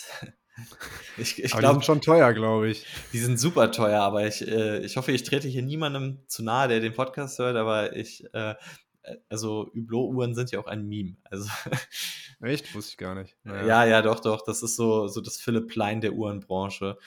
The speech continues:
Speaker 1: Ähm, naja, und auf jeden Fall mit Richemont hätte man die Möglichkeit natürlich,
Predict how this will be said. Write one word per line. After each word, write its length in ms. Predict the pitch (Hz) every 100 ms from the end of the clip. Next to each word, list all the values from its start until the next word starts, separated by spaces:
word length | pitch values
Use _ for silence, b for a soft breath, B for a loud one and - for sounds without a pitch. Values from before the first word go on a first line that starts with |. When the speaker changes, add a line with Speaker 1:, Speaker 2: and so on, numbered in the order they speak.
| B B _ -
Speaker 1:
Ähm, 360 | 107 101 104 _ _ _ _ _ _ _ _ _ _ _ _ _ _ _ -
naja, 240 | 117 113
und 280 | 110 117 -
auf 140 | 113
jeden 160 | 123 131
Fall 140 | 131
mit 160 | 117 113
Richemont 600 | 113 - 110 120 135 -
hätte 220 | 123 127
man 260 | 120 117 113
die 80 | 107
Möglichkeit 760 | 110 117 131 - 135 127 127
natürlich, 600 | 120 - 123 120 123 -